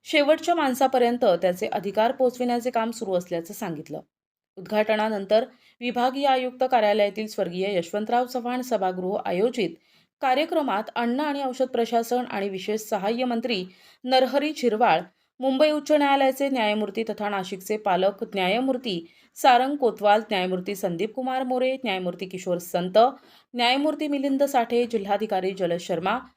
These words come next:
महानगरपालिका आयुक्त मनीषा खत्री, प्रमुख जिल्हा आणि सत्र न्यायाधीश श्रीचंद जगमलाणी, पोलीस अधीक्षक विक्रम देशमाने, वकील संघाचे अध्यक्ष ॲडव्होकेट सुदाम गायकवाड, जिल्हा न्यायाधीश एक आणि सत्र अतिरिक्त सत्र न्यायाधीश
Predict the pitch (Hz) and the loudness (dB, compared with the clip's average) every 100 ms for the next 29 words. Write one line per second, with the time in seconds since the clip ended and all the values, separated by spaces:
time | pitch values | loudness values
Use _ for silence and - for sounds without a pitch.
0 | _ _ 233 233 254 262 262 262 233 233 | _ _ -6 0 0 2 2 2 0 0
1 | 240 226 226 233 214 180 185 180 190 185 | 0 0 -2 -4 -2 -4 -2 -4 -4 -6
2 | 180 226 - _ _ _ - 254 302 320 | -6 -6 -10 _ _ _ -2 0 0 0
3 | 294 285 277 269 269 - 226 220 208 202 | -4 -2 -2 -2 -6 -2 0 0 -2 -2
4 | 220 202 185 190 175 185 185 _ _ _ | -6 -6 -6 -4 -2 -2 -4 _ _ _
5 | _ _ _ - 196 175 196 208 214 262 | _ _ _ -6 -4 -2 0 2 2 -2
6 | - - _ _ - 269 277 285 285 277 | -8 -18 _ _ -6 -4 0 0 -2 -2
7 | 285 277 233 208 214 190 185 196 190 196 | -2 -2 -2 0 0 -2 -4 -6 -4 -2
8 | 202 190 185 190 180 180 180 185 180 180 | -4 -4 -4 -4 -6 -6 -4 -4 -4 -6
9 | 196 170 170 175 175 175 170 165 160 151 | -4 -4 -6 -8 -8 -4 -4 -4 -4 -6
10 | 156 196 220 247 _ _ _ 233 262 247 | -4 -2 -2 -6 _ _ _ -2 0 0
11 | 269 285 285 269 254 269 - 233 220 180 | -2 -2 0 0 0 -4 -4 -4 -4 -4
12 | 185 196 208 190 233 - 220 254 254 254 | -8 -6 -6 -2 -2 -2 -4 -2 -6 -6
13 | 277 254 262 254 247 226 247 269 | -8 -4 -2 0 0 -2 -2 -6